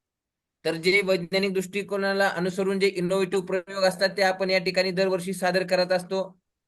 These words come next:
आणि ह्याही वर्षी आपण तसाच प्रतिसाद द्यावा. आता त्याच्यामध्ये जर ऑनलाईन काही अडचण येत असेल, तर आपण डायरेक्ट,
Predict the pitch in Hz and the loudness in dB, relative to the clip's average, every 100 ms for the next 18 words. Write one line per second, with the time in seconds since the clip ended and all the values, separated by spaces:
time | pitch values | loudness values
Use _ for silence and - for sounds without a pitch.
0 | _ _ - 151 175 175 190 190 190 180 | _ _ -6 0 2 4 4 4 2 2
1 | 190 190 185 190 190 185 180 190 175 185 | 0 0 -4 0 0 0 -2 0 6 6
2 | 165 117 - _ _ - - - _ 180 | 6 2 -8 _ _ -20 -14 -14 _ 0
3 | 180 175 - 151 147 185 190 202 196 196 | 2 0 -4 -8 0 0 2 2 2 2
4 | 170 175 196 196 208 196 185 196 196 190 | 4 4 4 4 4 4 2 -2 -2 -2
5 | 196 196 196 196 190 196 196 180 | -2 0 0 0 2 4 4 0